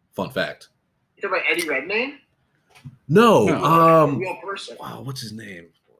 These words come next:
Speaker 1: Um,
Speaker 3: Yeah, you talking about the real person?
Speaker 1: so Tom Hayden, Tom, the real Tom Hayden.
Speaker 3: The real Tom Hayden,
Speaker 1: Yeah,
Speaker 3: yeah.
Speaker 1: Mary Jane
Speaker 3: Oh.
Speaker 1: Fonda, and produced a son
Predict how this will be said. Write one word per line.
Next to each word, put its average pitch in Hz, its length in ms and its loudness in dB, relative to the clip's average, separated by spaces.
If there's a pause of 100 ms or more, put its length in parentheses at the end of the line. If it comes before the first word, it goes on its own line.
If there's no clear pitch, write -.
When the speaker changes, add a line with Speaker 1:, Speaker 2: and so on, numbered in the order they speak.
(140)
Speaker 1:
Um, 98 540 -10 (120)
Speaker 3:
Yeah, 156 160 2
you 135 100 0
talking 165 160 0
about 151 100 2
the 127 80 0
real 135 200 4
person? 185 460 -2
Speaker 1:
so 143 120 4
Tom 196 260 2
Hayden, 123 520 0
Tom, 151 280 -2
the 117 100 -2
real 151 200 2
Tom 117 220 -4
Hayden. 90 240 -6
Speaker 3:
The 135 80 -2
real 147 200 2
Tom 120 180 -4
Hayden, 107 240 -6
Speaker 1:
Yeah, 98 220 0
Speaker 3:
yeah. 90 60 -12
Speaker 1:
Mary 123 240 4
Jane 170 260 2
Speaker 3:
Oh. 170 80 2
Speaker 1:
Fonda, 98 460 -2 (420)
and 107 180 -6
produced 113 400 -6
a 92 60 -10
son 98 500 -6